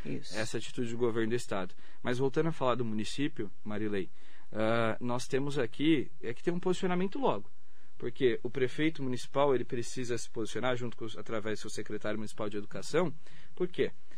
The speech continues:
Speaker 2: Porque nós temos ali uma situação que é a rede pública, que tem um determinado gargalo. E nós temos a rede privada,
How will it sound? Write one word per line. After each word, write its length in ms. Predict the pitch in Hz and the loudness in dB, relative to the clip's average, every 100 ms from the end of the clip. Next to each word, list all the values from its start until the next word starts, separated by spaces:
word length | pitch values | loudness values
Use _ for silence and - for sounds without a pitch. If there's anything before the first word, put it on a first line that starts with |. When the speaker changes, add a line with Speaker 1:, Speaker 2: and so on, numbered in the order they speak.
| - - | -2 -2
Speaker 2:
Porque 240 | 180 190 | 0 2
nós 200 | 175 170 | 2 2
temos 300 | - 160 156 | 0 0 2
ali 260 | 160 123 - - - - | 2 2 0 -2 -2 -2
uma 220 | 131 135 | 0 0
situação 720 | - 147 156 160 - 143 170 | 0 0 2 2 2 4 4
que 240 | 214 - 220 | 0 2 4
é 80 | |
a 80 | 180 | 6
rede 240 | 196 190 247 | 6 4 4
pública, 500 | 254 151 113 - 90 - - | 4 4 2 0 -2 -2 -2
que 100 | - | -2
tem 420 | 127 - 123 131 175 | 0 4 4 4 4
um 380 | 208 214 214 | 4 2 2
determinado 640 | 170 160 170 160 151 147 151 | 2 2 2 2 2 2 2
gargalo. 500 | 165 185 127 101 104 - | 0 2 2 2 0 -2
E 80 | 294 | -2
nós 160 | 285 | -2
temos 240 | - 220 214 | 0 0 4
a 60 | |
rede 200 | 202 185 | 6 6
privada, 540 | 190 214 214 214 165 | 4 0 4 4 4